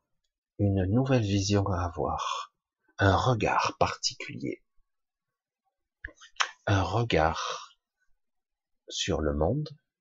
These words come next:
sur ce que vous êtes, et le véritable contrôle qui se cache derrière.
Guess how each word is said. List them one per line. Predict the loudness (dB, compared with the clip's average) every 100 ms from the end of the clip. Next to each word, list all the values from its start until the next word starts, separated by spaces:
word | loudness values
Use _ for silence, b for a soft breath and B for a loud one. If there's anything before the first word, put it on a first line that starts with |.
| _ _ _
sur | -14 -8
ce | 0 0
que | 2
vous | -2 -2 0
êtes, | -2 -2 -20 -20 _ _ _ _ _ _ _ -8 -8 0
et | 4 6
le | 6 4 8
véritable | 8 8 2 4 4 2 -2
contrôle | -2 -2 0 2 2 0
qui | 0
se | 0
cache | 0 0 -2
derrière. | -4 -6 -12